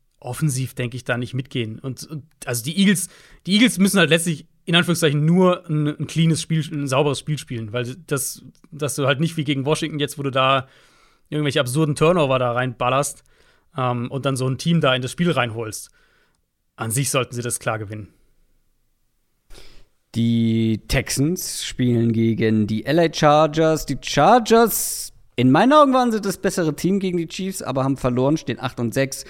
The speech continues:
Speaker 2: Die Texans haben zum zweiten Mal gegen die Jaguars diese Saison gewonnen, stehen drei und elf. Und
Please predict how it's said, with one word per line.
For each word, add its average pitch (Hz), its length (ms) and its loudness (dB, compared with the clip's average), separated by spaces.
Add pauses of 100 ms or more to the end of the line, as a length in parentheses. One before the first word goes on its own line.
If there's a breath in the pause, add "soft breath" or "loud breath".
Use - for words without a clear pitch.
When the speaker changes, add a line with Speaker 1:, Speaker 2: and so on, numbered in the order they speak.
(400 loud breath)
Speaker 2:
Die 127 200 -2
Texans 131 580 -2
haben 104 880 0 (460)
zum 107 140 -4
zweiten 170 320 4
Mal 82 200 -4
gegen 95 160 -6
die 95 120 -2
Jaguars 107 400 -2
diese 135 260 0
Saison 135 360 4
gewonnen, 151 440 4
stehen 156 220 0
drei 143 240 2
und 135 100 2
elf. 180 340 0 (1000 loud breath)
Und 220 220 0